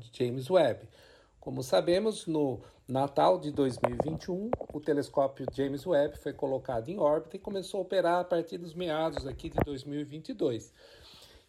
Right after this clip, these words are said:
E uma das grandes vantagens desse telescópio é que ele fica numa posição privilegiada em relação à Terra. Ele não fica em órbita da Terra, como o telescópio espacial Hubble.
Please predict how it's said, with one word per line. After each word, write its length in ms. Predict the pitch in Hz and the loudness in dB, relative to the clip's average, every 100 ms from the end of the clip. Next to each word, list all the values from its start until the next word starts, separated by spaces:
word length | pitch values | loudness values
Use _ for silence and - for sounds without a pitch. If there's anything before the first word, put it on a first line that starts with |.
| - | -4
E 40 | |
uma 160 | 262 247 | 0 2
das 240 | 233 165 | 2 0
grandes 580 | 147 185 247 285 208 160 | 0 2 4 2 0 -4
vantagens 800 | 151 139 135 117 110 101 113 113 | -2 0 2 2 0 -2 -6 -6
desse 380 | 135 127 117 | -4 -4 -6
telescópio 880 | - 127 117 - - 139 156 - 101 - _ _ | -8 -6 -6 -4 2 2 0 -8 -10 -12 _ _
é 60 | 117 | -16
que 140 | 113 | -8
ele 160 | 165 175 | -8 -8
fica 300 | 170 180 180 | -12 -6 -4
numa 180 | 170 170 | -2 -4
posição 480 | 165 160 147 185 180 | -6 -10 -8 -8 -8
privilegiada 1040 | - 180 190 196 180 131 147 165 170 131 | -8 -8 -6 -8 -8 -2 2 2 2 -4
em 40 | |
relação 540 | 120 135 135 135 143 139 | -4 -2 -2 -4 -6 -6
à 120 | 127 | -6
Terra. 560 | - 123 131 117 113 | -4 0 0 0 -6
Ele 160 | 123 180 | -8 -6
não 120 | 202 | -8
fica 300 | 185 233 226 | -8 -12 -10
em 60 | 190 | -2
órbita 520 | 165 175 170 - - | 2 2 0 -4 -6
da 140 | 127 | -6
Terra, 500 | 127 - 127 139 147 - - - - | -6 0 2 2 0 -8 -20 -20 -16
como 220 | - 156 170 | -2 0 2
o 40 | |
telescópio 560 | 170 156 151 - 156 - | 0 0 -2 0 -2 -2
espacial 500 | - 143 - 160 151 | -6 -6 -2 0 4
Hubble. 480 | 139 170 165 113 | 6 4 2 -6